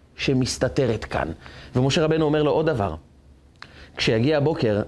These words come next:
אני אוכל להראות לך דבר פלא. אתה תראה את הלילה מסתיים ומתחיל היום.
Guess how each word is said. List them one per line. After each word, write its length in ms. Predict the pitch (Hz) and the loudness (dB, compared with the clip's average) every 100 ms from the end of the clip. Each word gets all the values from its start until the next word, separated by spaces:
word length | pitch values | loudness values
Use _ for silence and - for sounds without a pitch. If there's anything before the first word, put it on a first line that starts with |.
| - | 0
אני 160 | 113 | 0
אוכל 180 | 113 139 | 2 2
להראות 300 | 127 117 127 | 2 2 0
לך 200 | 127 117 110 | 0 0 0
דבר 320 | 104 120 123 - | 0 0 0 -2
פלא. 240 | 127 110 - - - - - - - - - - - - | -2 -2 -6 -14 -20 -20 -20 -20 -20 -20 -20 -20 -16 -6
אתה 140 | 127 139 | -2 0
תראה 260 | 147 160 | 2 2
את 140 | 180 165 | 2 0
הלילה 360 | 139 156 156 | 2 2 2
מסתיים 720 | 143 123 - 123 117 131 170 196 - | 2 -2 -2 0 2 2 2 0 0
ומתחיל 480 | 117 117 - 143 127 | 0 0 0 0 2
היום. 400 | 117 107 92 | 2 2 0